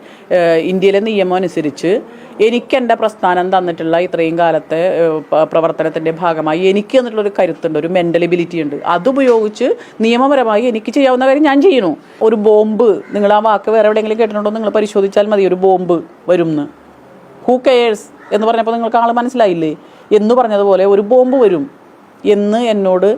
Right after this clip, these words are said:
ഏഹ്, കോൺഗ്രസ്സുകാരനായിട്ടുള്ള ഞങ്ങളുടെ ഒരു സുഹൃത്ത് പറഞ്ഞപ്പോൾ നിങ്ങൾ ബാക്കി വായിച്ചെടുത്താൽ, എടുത്താൽ മതി. പിന്നെ ഈ, ഈ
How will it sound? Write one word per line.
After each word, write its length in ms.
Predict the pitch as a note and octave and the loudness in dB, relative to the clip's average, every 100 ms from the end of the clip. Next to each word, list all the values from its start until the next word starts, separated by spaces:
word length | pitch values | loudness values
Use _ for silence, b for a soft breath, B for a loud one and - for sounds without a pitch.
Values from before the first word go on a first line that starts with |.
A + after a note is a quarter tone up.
| B B B | B B B
ഏഹ്, 220 | F3+ F3+ D#3+ - | -2 -2 -2 -2
കോൺഗ്രസ്സുകാരനായിട്ടുള്ള 1000 | F3+ F3 F3 F3+ F3+ F3+ F3+ F3 E3+ F#3+ | 0 0 -2 0 0 0 -2 -2 -4 -4
ഞങ്ങളുടെ 300 | A3 F3 E3+ | -2 -2 -2
ഒരു 60 | |
സുഹൃത്ത് 420 | E3+ G3 D#3+ C#3+ E3 | -2 -4 -4 -6 -2
പറഞ്ഞപ്പോൾ 720 | F3+ D#3+ E3+ E3 C#3+ D3+ C#3+ B2+ - - - - - - - - - - - - - - - | -2 -2 -4 -4 -4 -4 -4 -8 -16 -20 -20 -20 -20 -20 -20 -20 -20 -20 -20 -20 -20 -16 -8
നിങ്ങൾ 200 | G#3+ G#3+ | -2 0
ബാക്കി 300 | A#3+ A#3 B3 | 0 0 0
വായിച്ചെടുത്താൽ, 720 | B3+ A#3+ A#3 A3+ A3+ G#3 F3+ | 0 0 -2 -2 -2 -2 -4
എടുത്താൽ 300 | G3 F#3+ F#3 | -4 0 -2
മതി. 240 | F3 C#3+ C#3 B B A#3 | -2 -4 -6 B B 0
പിന്നെ 360 | G#3+ G3 D#3 - | 2 2 0 -6
ഈ, 400 | G3+ A3 B3 C#4+ | -4 0 2 2
ഈ 160 | A3 | 0